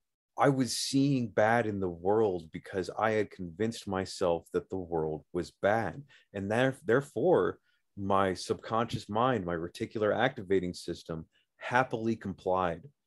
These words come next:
and only showed me the bad. A good example of this is, uh, depression. When, when you're depressed, when you're in that space, it doesn't matter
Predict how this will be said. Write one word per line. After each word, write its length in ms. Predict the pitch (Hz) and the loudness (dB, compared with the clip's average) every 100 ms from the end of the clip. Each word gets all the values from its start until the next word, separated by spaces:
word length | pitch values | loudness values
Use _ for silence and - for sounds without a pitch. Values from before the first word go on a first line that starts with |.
| _ _ | _ _
and 100 | 101 90 | -10 -4
only 380 | 104 104 101 101 | -2 0 -2 -4
showed 340 | - 92 90 | -2 0 0
me 200 | 87 82 | -4 -6
the 100 | 80 | -8
bad. 380 | 80 87 87 73 - _ _ _ _ _ _ _ _ - | -4 -2 -2 -6 -14 _ _ _ _ _ _ _ _ -4
A 160 | 101 | -2
good 220 | 92 104 104 | 0 0 -2
example 640 | 98 101 95 95 104 104 | -2 -4 -4 -4 -6 -6
of 120 | 92 | -2
this 380 | 107 113 123 - _ | 2 2 0 -12 _
is, 420 | 98 98 98 92 - | -2 0 -2 -6 2
uh, 260 | 98 85 78 - _ - | 6 8 6 -2 _ -10
depression. 640 | 98 - 104 - - 78 - - - _ _ _ _ _ - - | -6 0 0 0 -8 -12 -16 -18 -18 _ _ _ _ _ -20 -12
When, 440 | 98 95 104 95 | -2 2 2 2
when 160 | 92 110 | 0 2
you're 180 | 95 110 | 2 2
depressed, 800 | 113 - 113 143 - - - - - 95 92 - | 0 4 8 8 6 -2 -12 -18 -20 -18 -16 -12
when 140 | - 95 | -6 -4
you're 180 | 92 104 | -2 -4
in 260 | - 104 | -2 0
that 180 | 113 110 | 0 0
space, 680 | - - 120 139 101 - - _ _ _ _ _ - | -6 2 6 6 2 -8 -16 _ _ _ _ _ -4
it 160 | 117 | 2
doesn't 340 | 131 127 123 104 | 4 4 0 2
matter 480 | 107 120 113 98 | 2 4 4 2